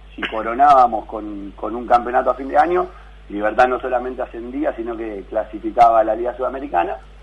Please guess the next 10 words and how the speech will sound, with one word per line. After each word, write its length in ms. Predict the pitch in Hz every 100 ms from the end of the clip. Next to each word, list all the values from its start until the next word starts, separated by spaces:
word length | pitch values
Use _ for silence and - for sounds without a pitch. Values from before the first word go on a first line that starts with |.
| -
y 100 | 175
si 120 | 175
no, 160 | 190 214
teníamos 460 | 185 160 151 143 151
esa 180 | 147
posibilidad 500 | 127 131 135 131 160
de, 340 | 165 139 117 110
de 120 | 110
jugar 320 | - 117 127
ese, 440 | 127 123 110 107